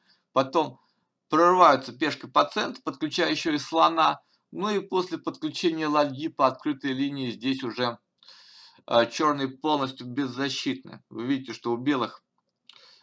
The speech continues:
есть угроза вторжения ладьей на восьмой ряд.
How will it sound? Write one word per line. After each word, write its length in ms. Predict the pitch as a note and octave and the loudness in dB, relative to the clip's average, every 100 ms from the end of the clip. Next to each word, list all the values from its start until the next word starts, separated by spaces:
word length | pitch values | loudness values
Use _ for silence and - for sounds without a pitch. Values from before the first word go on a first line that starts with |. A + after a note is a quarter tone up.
| _ _ | _ _
есть 360 | - B2 D#3 - | -8 0 0 0
угроза 440 | C#3+ C#3+ D#3+ A#2 | -2 2 0 0
вторжения 580 | G#2+ C#3 C3+ C3+ C#3+ B2+ | -2 0 0 0 -2 0
ладьей 360 | B2+ C3 C#3 B2 | 2 2 2 0
на 100 | A#2+ | 0
восьмой 460 | B2 - D3 C3 | -2 -4 -4 -2
ряд. 300 | C#3 - - | 0 -2 -6